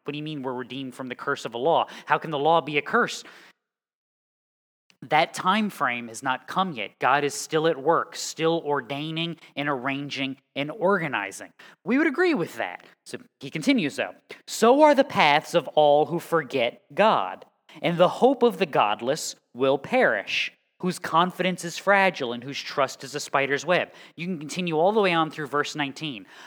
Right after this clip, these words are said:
A life lived without God is a life that is doomed. To which, if you've read the rest of your Bible, you would say what?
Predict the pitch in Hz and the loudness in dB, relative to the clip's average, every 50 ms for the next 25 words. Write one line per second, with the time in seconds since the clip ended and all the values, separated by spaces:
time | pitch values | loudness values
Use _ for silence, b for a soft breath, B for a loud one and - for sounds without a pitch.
0 | B B B - 127 127 123 135 147 175 202 185 - - 165 160 165 160 160 160 | B B B -2 -2 0 4 4 4 4 4 0 -4 -10 -6 0 2 2 2 2
1 | 143 127 135 127 139 123 131 135 135 - - - 123 113 110 113 120 123 131 139 | 0 -4 -4 0 2 4 4 2 0 -4 -2 0 2 2 2 0 -2 -2 -4 -4
2 | 117 104 98 98 98 - - - 123 123 147 160 151 143 _ - 233 269 233 156 | -4 -4 -6 -6 -8 -8 -8 -8 -6 -6 -6 -6 -8 -8 _ 2 2 2 2 2
3 | 110 95 - _ - - - _ _ _ _ _ _ _ _ _ _ _ - - | -2 -10 -16 _ -20 -20 -20 _ _ _ _ _ _ _ _ _ _ _ -2 0
4 | 226 214 196 226 226 - 214 170 180 220 233 190 214 233 214 214 208 220 214 - | 2 6 6 6 4 4 -2 0 0 0 2 4 4 4 6 6 6 6 6 4
5 | 220 214 196 180 170 180 170 196 165 180 185 196 - - 220 220 220 240 330 285 | 2 4 6 6 6 6 6 4 2 2 0 0 4 4 4 4 6 4 4 4
6 | - - - | 4 0 -4